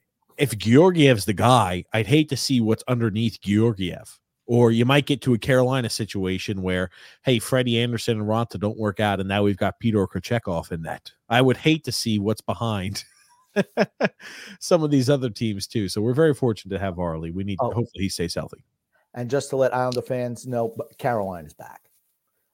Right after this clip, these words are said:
Speaker 2: After that hideous loss to the Islanders, where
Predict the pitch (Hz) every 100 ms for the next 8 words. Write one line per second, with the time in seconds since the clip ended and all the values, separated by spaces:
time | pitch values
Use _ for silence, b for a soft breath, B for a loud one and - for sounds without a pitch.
0 | _ _ _ _ 135 - 120 117 110 -
1 | 135 131 120 - 120 117 _ 190 - 123
2 | 120 117 120 - 113 113 117 117 113 113
3 | 101 107 101 101